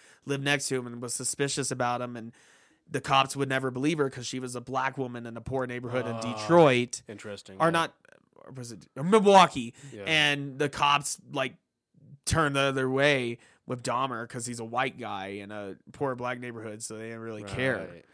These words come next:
Speaker 2: yeah.
Speaker 1: Like, there was so many times that he could have been turned in and stopped from killing more people, but the cops were like, "Oh, that's just him and his boyfriend. They're just having a fun time. Whatever, just, just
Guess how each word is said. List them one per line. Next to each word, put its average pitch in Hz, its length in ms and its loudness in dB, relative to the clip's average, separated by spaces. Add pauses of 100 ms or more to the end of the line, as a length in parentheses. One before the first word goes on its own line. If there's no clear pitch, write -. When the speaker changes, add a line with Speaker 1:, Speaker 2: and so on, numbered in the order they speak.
Speaker 2:
yeah. 98 260 -14
Speaker 1:
Like, 131 180 0
there 156 140 8
was 151 140 4
so 160 240 4
many 151 160 2
times 139 460 -2
that 120 240 -4 (400)
he 135 600 -6
could 147 200 0
have 131 80 -2
been 127 160 -2
turned 127 300 -4
in 131 220 -6
and 117 100 -10
stopped 127 580 0
from 117 200 -10
killing 123 300 -4
more 117 180 -6
people, 120 420 -2
but 113 160 -8
the - 80 -8
cops 131 300 -2
were 135 100 -2
like, 131 240 0 (840)
"Oh, 247 220 12
that's 254 260 8
just 247 220 4
him 214 200 8
and 208 80 4
his 170 160 4
boyfriend. 156 640 8
They're 165 100 6
just 190 200 2
having 190 200 6
a 175 60 2
fun 175 240 0
time. 170 200 -2
Whatever, 202 400 8
just, 170 280 -4 (420)
just - 260 4